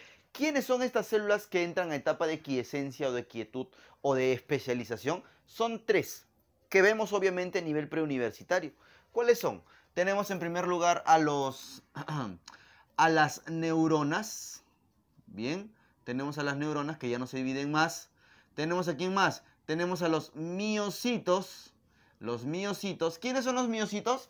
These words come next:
Las células, eh, musculares, ¿no? Los miocitos. Y también tenemos a los eritro-,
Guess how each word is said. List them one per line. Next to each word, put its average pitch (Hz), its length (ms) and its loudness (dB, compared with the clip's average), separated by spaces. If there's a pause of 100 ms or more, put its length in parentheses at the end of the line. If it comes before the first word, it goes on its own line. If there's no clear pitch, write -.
(260)
Las 160 260 4
células, 185 540 2 (460)
eh, 147 320 6
musculares, 160 640 4
¿no? 165 260 -4
Los 139 180 -2
miocitos. 151 680 -6 (340)
Y 220 140 -6
también 214 280 -2
tenemos 190 400 -4
a 185 60 0
los 233 400 0 (420)
eritro-, 202 760 0